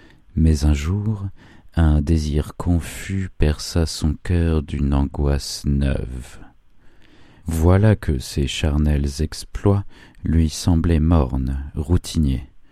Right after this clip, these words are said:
Elle cherchait on ne sait quoi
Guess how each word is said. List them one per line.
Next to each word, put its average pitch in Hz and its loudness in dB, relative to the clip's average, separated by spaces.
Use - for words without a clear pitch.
Elle 90 4
cherchait - 0
on 92 6
ne 85 6
sait - -4
quoi 98 -2